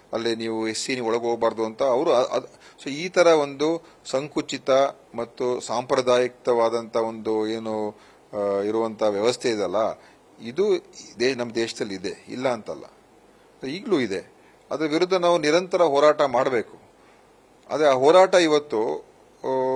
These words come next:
ಈ ಸಾಂಪ್ರದಾಯಿಕ ಶಕ್ತಿಗಳ ವಿರುದ್ಧ ಹೋರಾಟ ಮಾಡಬೇಕು ಅಂತ ಹೇಳಿದ್ರೆ ಕೋಮುವಾದ ಶಕ್ತಿ, ಸಾಂಪ್ರದಾಯಿಕ ಶಕ್ತಿ, ಯಥಾಸ್ಥಿತಿವಾದಿಗಳು,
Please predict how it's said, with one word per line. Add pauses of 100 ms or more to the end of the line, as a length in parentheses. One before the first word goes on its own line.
(200)
ಈ
ಸಾಂಪ್ರದಾಯಿಕ
ಶಕ್ತಿಗಳ
ವಿರುದ್ಧ
ಹೋರಾಟ
ಮಾಡಬೇಕು
ಅಂತ
ಹೇಳಿದ್ರೆ
ಕೋಮುವಾದ
ಶಕ್ತಿ,
ಸಾಂಪ್ರದಾಯಿಕ
ಶಕ್ತಿ,
ಯಥಾಸ್ಥಿತಿವಾದಿಗಳು,